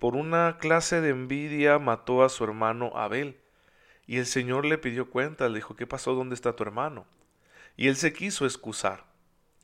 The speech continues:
pero el Señor ya sabía lo que había hecho y por eso como que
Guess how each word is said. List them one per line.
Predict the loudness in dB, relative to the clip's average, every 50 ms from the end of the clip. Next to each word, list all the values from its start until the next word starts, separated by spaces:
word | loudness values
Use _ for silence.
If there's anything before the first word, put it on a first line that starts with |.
| _ -2
pero | 0 0
el | 0
Señor | 2 0 0 2 2 2 4
ya | 4 2
sabía | 6 6 6 6 6 6 6 6
lo | 6 4 2
que | 0 0
había | 2 4 6 6 6
hecho | 6 4 2 0 -4 -4 -4 -10 _ -20 -20 _ _ _
y | -8 -6
por | -4 -2 0 0
eso | 0 0 0 -2 -2 -2 -6 -12 -12
como | -8 -8 -6 -6 -6 -8 -6
que | -4 -2 -2 -2 -2 -6 -10